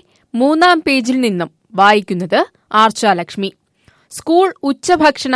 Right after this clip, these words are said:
ഫണ്ട് അനുവദിക്കണമെന്ന് പ്രഥമ അധ്യാപകർ. തിരുവനന്തപുരം.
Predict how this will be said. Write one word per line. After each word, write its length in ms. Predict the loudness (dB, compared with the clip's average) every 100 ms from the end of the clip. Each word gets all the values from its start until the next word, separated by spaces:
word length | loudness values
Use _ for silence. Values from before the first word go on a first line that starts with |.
| -6
ഫണ്ട് 400 | 0 0 2 -2 -4 -6 0
അനുവദിക്കണമെന്ന് 880 | 2 2 0 -2 0 2 0 -2 -6 -10 _ _
പ്രഥമ 340 | -2 0 0 0
അധ്യാപകർ. 580 | -2 -2 0 0 0 -4 -6 _ _ _ _ _ _ 0
തിരുവനന്തപുരം. 680 | 2 2 0 -2 -2 -2